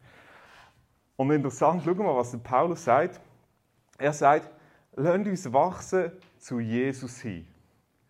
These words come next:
Interessant ist, schon der Paulus sagt, matchentscheidend für deinen Glauben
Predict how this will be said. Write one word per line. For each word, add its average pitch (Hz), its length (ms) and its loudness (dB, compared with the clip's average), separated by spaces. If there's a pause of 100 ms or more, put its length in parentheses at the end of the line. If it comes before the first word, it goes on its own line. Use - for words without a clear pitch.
(800)
Interessant 180 680 -2
ist, - 180 -10 (100)
schon 147 160 -4
der 131 60 -6
Paulus 170 460 -2
sagt, 110 260 -2 (280)
matchentscheidend 156 840 -4
für 147 80 -12
deinen 127 220 -10
Glauben 139 600 -2